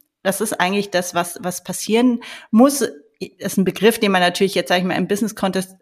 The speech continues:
oft nicht so eins A verwenden kann, weil, glaub ich, damit viele Menschen fremdeln. Aber ich glaube, es ist genau das, was da eigentlich passieren muss. Es muss eine, mein,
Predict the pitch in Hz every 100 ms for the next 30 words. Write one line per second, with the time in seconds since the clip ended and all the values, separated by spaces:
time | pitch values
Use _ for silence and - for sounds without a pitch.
0 | _ - 185 - 190 202 202 - - 165
1 | 160 190 196 - 170 175 151 160 165 -
2 | 262 220 196 185 160 151 151 - 170 175
3 | - 202 190 170 170 190 - 143 202 226
4 | 226 202 - 196 196 - - - - 226
5 | - 190 240 208 190 - - 220 196 190
6 | 208 190 208 196 196 - 185 180 180 -
7 | 226 233 175 170 - - 190 196 185 -
8 | 87 - _ - - - - 165 185 -